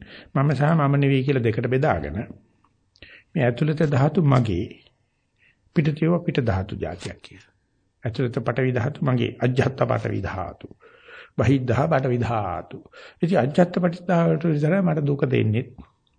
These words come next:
ආතතිය එන්නේ. මම ලස්සන කරන්න හදන්නේ. ඔයාලව ආලවට්ටම් කරන්නේ. බාහිර පටවි ධාතු ඒත් එක්ක සැලසෙනකොට නෑ. සරුවචනාංශයේ සඳහන් කරනවා රාහුල පුංචි හාමුදුරන්ට රාහුල අජ්ජත් පටවි ධාතු,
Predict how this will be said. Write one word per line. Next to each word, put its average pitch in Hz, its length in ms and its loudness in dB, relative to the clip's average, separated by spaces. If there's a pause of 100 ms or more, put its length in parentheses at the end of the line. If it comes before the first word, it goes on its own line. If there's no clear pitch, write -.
(480)
ආතතිය 127 440 0
එන්නේ. 107 300 2 (540)
මම 127 160 0
ලස්සන 123 340 2
කරන්න 120 280 -2
හදන්නේ. 101 460 -4 (400)
ඔයාලව 131 320 2
ආලවට්ටම් 127 600 0
කරන්නේ. 113 400 -2 (400)
බාහිර 165 500 -2
පටවි 214 360 -4
ධාතු 208 340 -4 (540)
ඒත් 151 300 -2
එක්ක 180 160 -2
සැලසෙනකොට 160 600 0
නෑ. 190 180 0 (1300)
සරුවචනාංශයේ 170 920 2
සඳහන් 131 380 0
කරනවා 110 400 -2 (140)
රාහුල 104 360 0
පුංචි 175 300 2
හාමුදුරන්ට 110 640 0 (1200)
රාහුල 143 420 4
අජ්ජත් 160 420 4
පටවි 135 360 2
ධාතු, 110 540 0